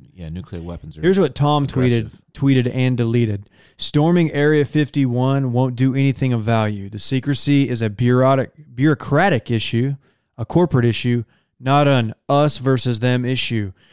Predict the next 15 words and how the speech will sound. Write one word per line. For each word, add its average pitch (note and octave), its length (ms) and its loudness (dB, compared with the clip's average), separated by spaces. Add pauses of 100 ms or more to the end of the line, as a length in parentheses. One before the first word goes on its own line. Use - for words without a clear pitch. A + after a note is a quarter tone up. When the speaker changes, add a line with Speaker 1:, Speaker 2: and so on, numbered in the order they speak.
(240)
Speaker 2:
We B2+ 100 -4
need C#3 160 2
legislation C#3 760 0
to C3 80 -2
be B2+ 120 0
signed C#3 380 -2
that B2 80 -6
changes C#3 440 -2
the C#3 120 0
way C#3 240 2
this C3 140 0
particular D3 640 -4
subject B2+ 460 -2
is A2+ 120 -10
classified. C#3+ 680 0